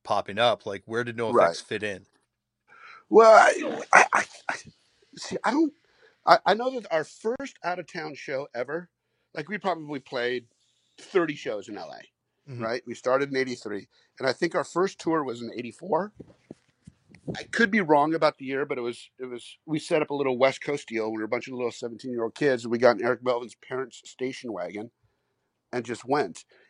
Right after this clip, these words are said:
Speaker 2: And our first out-of-town show was in, um, Reno with Seven Seconds. And that was, like, the equivalent of, like,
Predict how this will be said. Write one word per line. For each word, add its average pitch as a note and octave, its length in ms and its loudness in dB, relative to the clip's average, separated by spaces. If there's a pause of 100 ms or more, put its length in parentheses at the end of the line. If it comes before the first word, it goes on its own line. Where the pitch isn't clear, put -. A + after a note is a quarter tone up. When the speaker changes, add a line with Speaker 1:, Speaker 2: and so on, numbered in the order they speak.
(100)
Speaker 2:
And E3 120 0
our - 100 2
first E3+ 360 -2
out-of-town C#3 440 -2
show A2+ 220 -8
was A2+ 220 -14
in, A#2 240 -8
um, G2+ 340 -6
Reno A2+ 460 2
with G2+ 320 -2 (380)
Seven C3 340 2
Seconds. - 540 -4 (760)
And C3 400 0 (220)
that F#3 420 2
was, E3 220 -6
like, D3 260 -4
the C3+ 140 -10
equivalent C3 640 -6
of, A#2 180 -2
like, A2+ 300 -6